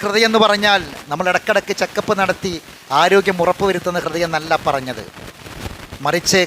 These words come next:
ഖുർആനിൽ പറഞ്ഞ കൽബുൻ മരീള് കഴിഞ്ഞ ക്ലാ-, കഴിഞ്ഞ ഖുത്ബയിൽ കേൾപ്പിച്ചല്ലോ. രോഗമുള്ള ഹൃദയം എന്ന് പറഞ്ഞല്ലോ, അതിൻ്റെ നേരെ വിപരീതം രോഗമില്ലാത്ത കൽബുൻ സലീം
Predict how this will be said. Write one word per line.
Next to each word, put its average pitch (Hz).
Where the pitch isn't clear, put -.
ഖുർആനിൽ 185
പറഞ്ഞ 185
കൽബുൻ 175
മരീള് 170
കഴിഞ്ഞ 151
ക്ലാ-, 165
കഴിഞ്ഞ 165
ഖുത്ബയിൽ 175
കേൾപ്പിച്ചല്ലോ. 160
രോഗമുള്ള 214
ഹൃദയം 220
എന്ന് 233
പറഞ്ഞല്ലോ, 214
അതിൻ്റെ 175
നേരെ 190
വിപരീതം 175
രോഗമില്ലാത്ത 180
കൽബുൻ 180
സലീം 180